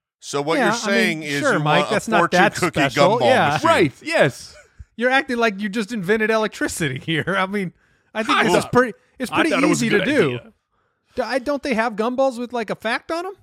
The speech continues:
Speaker 1: No,
Speaker 3: We
Speaker 1: I
Speaker 3: could
Speaker 1: don't
Speaker 3: on the
Speaker 1: think so.
Speaker 3: gumball?
Speaker 2: I <laughs>
Speaker 1: Eat this ink. <laughs> Just eat it. It'll be fine. <laughs>
Speaker 2: You have Valentines that have the words on 'em. Yeah, you act like you can't eat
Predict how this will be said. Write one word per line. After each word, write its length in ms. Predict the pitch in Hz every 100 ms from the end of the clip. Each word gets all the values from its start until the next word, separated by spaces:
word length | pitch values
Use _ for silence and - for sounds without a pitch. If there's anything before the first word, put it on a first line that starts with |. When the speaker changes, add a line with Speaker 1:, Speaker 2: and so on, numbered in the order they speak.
| _ _ _ -
Speaker 1:
No, 160 | 139
Speaker 3:
We 80 | 254
Speaker 1:
I 60 | 196
Speaker 3:
could 60 | 180
Speaker 1:
don't 60 | 226
Speaker 3:
on 60 | 269
the 60 | 247
Speaker 1:
think 100 | 170
so. 140 | 269
Speaker 3:
gumball? 380 | - 339 349 415 - 427 -
Speaker 2:
I 140 | 302 392
<laughs> 40 | - _ _ _ _ _ _ - - _ -
Speaker 1:
Eat 180 | 240 254 285
this 280 | 208 214 - -
ink. 340 | 202 185 131 - - -
<laughs> 180 | - -
Just 520 | 165 - 226 - - -
eat 260 | 170 143
it. 180 | 170 135 -
It'll 220 | 160 151
be 160 | 147 139
fine. 680 | 370 151 139 107 98 - 104 -
<laughs> 60 |
Speaker 2:
You 220 | 262 320 359
have 280 | 339 339
Valentines 960 | 254 247 269 339 330 - 247 226 214 190
that 200 | 202 180
have 220 | 226 220
the 120 | 214
words 440 | 185 170 202 214 175
on 240 | 202 226
'em. 180 | 277 302
Yeah, 200 | 214 240
you 180 | 240 247
act 140 | 262 -
like 160 | 233
you 60 | 202
can't 240 | 233 214 -
eat 280 | 175 226